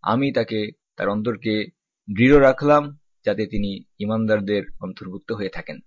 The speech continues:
আয়াতের অভিব্যক্তির দিকে যদি আমরা লক্ষ্য করি, কোন বিষয়ের প্রতি ইঙ্গিত করা হয়েছে, আল্লাহ সুবহানাহু ওয়া তাআলা প্রথমে বলছেন, মূসার মায়ের অন্তর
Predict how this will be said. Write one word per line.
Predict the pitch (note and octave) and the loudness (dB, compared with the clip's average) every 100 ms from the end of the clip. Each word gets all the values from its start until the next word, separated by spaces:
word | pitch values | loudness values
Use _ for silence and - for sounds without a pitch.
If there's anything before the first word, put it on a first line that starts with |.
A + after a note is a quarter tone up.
| _ _ _ _ _ _ _ _ _ _ _ _ _ _ _ - | _ _ _ _ _ _ _ _ _ _ _ _ _ _ _ 0
আয়াতের | B2+ C3 C3 A#2+ - _ _ - | 2 2 0 -2 -6 _ _ -8
অভিব্যক্তির | A2 C#3 D3 - A2 | -4 -2 -2 -6 -6
দিকে | G2+ G2 | -2 -2
যদি | G2 | 0
আমরা | G2 F#2+ | -2 -2
লক্ষ্য | G2+ A#2+ | -4 -4
করি, | G2+ G#2 | -4 -4
কোন | G2 B2 A#2 | -2 -2 -2
বিষয়ের | G#2+ B2 A#2+ | -2 -4 -4
প্রতি | A2 - | -6 -6
ইঙ্গিত | G2 G#2 F#2+ | -4 -4 -2
করা | F#2+ | -4
হয়েছে, | F2+ F2 - A2+ | 0 -2 -2 2
আল্লাহ | B2+ | 2
সুবহানাহু | C3+ C#3 | 2 0
ওয়া | C3+ | 2
তাআলা | C3 A#2+ | 2 0
প্রথমে | A2+ B2 A#2+ | -2 -4 -2
বলছেন, | A2+ A#2 G#2 | -4 -6 -8
মূসার | G2+ A#3 E3+ A#2 | -6 -4 -2 -2
মায়ের | G#2 A2 A#2+ | -2 -2 -2
অন্তর | G#2+ G#2 C3+ | -2 -4 -4